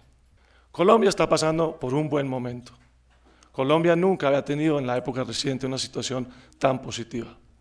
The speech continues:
Hemos recuperado la confianza y el respeto internacional. Hemos logrado avanzar en materia de seguridad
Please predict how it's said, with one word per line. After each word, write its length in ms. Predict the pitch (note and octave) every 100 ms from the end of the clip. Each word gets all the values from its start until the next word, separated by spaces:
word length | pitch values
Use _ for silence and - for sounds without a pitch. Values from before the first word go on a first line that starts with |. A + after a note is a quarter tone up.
| _ _ _ _ _ _
Hemos 200 | C#3+ E3
recuperado 460 | D#3 B2+ G#2+ C#3 D3+
la 120 | C#3+
confianza 680 | C3 B2 C3+ D#3+ C3+ - - _ _ _ _ _ _
y 120 | C#3
el 100 | C3
respeto 560 | A#2 A#2 - D#3 D#3 D3+
internacional. 680 | C#3 B2 A#2+ A2+ A#2+ - - _ _ _ _ _ _ _ _ -
Hemos 200 | D#3 G3
logrado 340 | F#3 D#3 F3+
avanzar 340 | F3+ D#3+ D#3+ F3
en 80 | F3
materia 340 | D3+ D3+ E3+
de 80 | E3
seguridad 640 | C3+ B2 B2 D3 F3 -